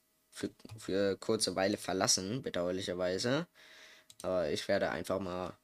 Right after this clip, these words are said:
weitermachen, damit das hier nicht langweilig wird. Dazu, ähm, kann man sagen, dass Minibosse auf der Overworld, ähm, gibt es vier von.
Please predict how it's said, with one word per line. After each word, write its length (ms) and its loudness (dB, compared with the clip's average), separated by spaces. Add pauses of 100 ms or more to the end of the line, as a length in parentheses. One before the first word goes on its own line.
(500)
weitermachen, 680 -6
damit 580 -4
das 160 -2
hier 140 -6
nicht 240 -8
langweilig 600 -8
wird. 240 -12 (2750)
Dazu, 640 8
ähm, 580 4 (380)
kann 180 4
man 140 4
sagen, 340 6
dass 460 4
Minibosse 840 8
auf 180 4
der 200 6
Overworld, 840 6 (840)
ähm, 360 -2 (520)
gibt 280 -2
es 120 6
vier 240 8
von. 400 4